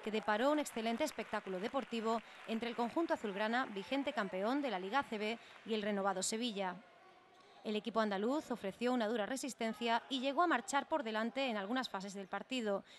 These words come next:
pero finalmente sucumbió por las acciones de calidad de un exjugador suyo,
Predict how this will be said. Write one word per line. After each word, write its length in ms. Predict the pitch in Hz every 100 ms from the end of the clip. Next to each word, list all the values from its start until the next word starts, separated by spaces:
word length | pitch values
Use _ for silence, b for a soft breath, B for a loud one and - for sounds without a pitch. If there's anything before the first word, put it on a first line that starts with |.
| B
pero 160 | 226 208
finalmente 680 | 214 214 196 226 240 247 247 B B
sucumbió 500 | - 269 277 294 339
por 160 | 330
las 160 | 254 226
acciones 360 | 214 269 277 -
de 120 | 208
calidad 420 | 294 226 226 233 -
de 120 | 226
un 120 | 311
exjugador 480 | 311 - 185 185 196
suyo, 460 | - 277 208 196